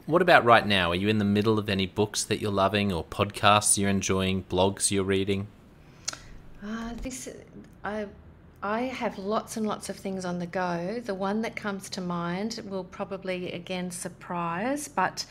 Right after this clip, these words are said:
Speaker 2: I have, um, dug back into my, it's a, it's funny, there's a bit of a cycle to this podcast, isn't there, to my grandfather.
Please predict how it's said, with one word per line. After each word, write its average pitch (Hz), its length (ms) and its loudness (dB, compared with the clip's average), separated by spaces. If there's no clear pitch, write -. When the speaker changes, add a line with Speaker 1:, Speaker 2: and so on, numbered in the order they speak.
Speaker 2:
I 208 200 2
have, 190 480 -2
um, 180 500 -6
dug 233 340 -4
back 220 260 -4
into 190 960 -6
my, 175 360 -6
it's - 180 -10
a, 240 40 -6
it's 214 100 -14
funny, 220 340 -4
there's 208 220 -4
a - 80 -8
bit 202 160 -8
of 190 80 -4
a 190 60 -2
cycle 180 540 -4
to 180 140 -10
this 175 320 -10
podcast, 170 580 -8
isn't 180 140 -10
there, 170 120 -6
to 170 180 -8
my 180 160 -4
grandfather. 185 880 -4